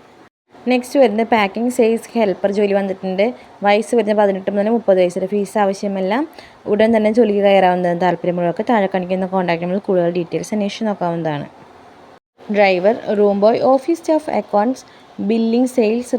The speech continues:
റിസപ്ഷനിസ്റ്റ്, ലോജിസ്റ്റിക്സ് മാനേജർ തുടങ്ങിയ ഒഴിവുകളൊക്കെ ഉണ്ട്. താല്പര്യമുള്ളവർക്ക് താഴെ കാണിക്കുന്ന കോൺടാക്ട് നമ്പറിൽ കൂടുതൽ ഡീറ്റെയിൽസ് അന്വേഷിക്കാവുന്നതാണ്. നെക്സ്റ്റ് വരുന്നത് സ്ത്രീകൾക്ക് പറ്റിയൊരു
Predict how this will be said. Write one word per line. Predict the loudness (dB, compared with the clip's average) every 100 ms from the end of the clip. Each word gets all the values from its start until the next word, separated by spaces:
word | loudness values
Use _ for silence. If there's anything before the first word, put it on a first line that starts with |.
| -4
റിസപ്ഷനിസ്റ്റ്, | -6 -8 -6 -4 -4 -6 -12 -14 -20 -20 -20 -20 -16 -4
ലോജിസ്റ്റിക്സ് | 0 0 -2 -6 -10 -8 -6
മാനേജർ | -4 -2 -2 -2 -4 -6 -4
തുടങ്ങിയ | -2 -2 -2 -4 -4 -2
ഒഴിവുകളൊക്കെ | 2 2 2 2 0
ഉണ്ട്. | 2 4
താല്പര്യമുള്ളവർക്ക് | 4 2 0 0 0 -2 0
താഴെ | 0 0 -2
കാണിക്കുന്ന | -2 -2 -4 -2
കോൺടാക്ട് | -2 -2 -4 -4
നമ്പറിൽ | -4 -4 0
കൂടുതൽ | 2 2 2
ഡീറ്റെയിൽസ് | -2 -4 -4 -2 0
അന്വേഷിക്കാവുന്നതാണ്. | 0 -2 -2 0 0 0 -2 -4 -10 -20 -20 -20 -20 _ -20 -20 -4 0
നെക്സ്റ്റ് | 0 -2 2 4
വരുന്നത് | 4 2 0 0 -2 -8 -20 -20 -20 -20 -20
സ്ത്രീകൾക്ക് | -2 2 4 2 0 0
പറ്റിയൊരു | 0 0 0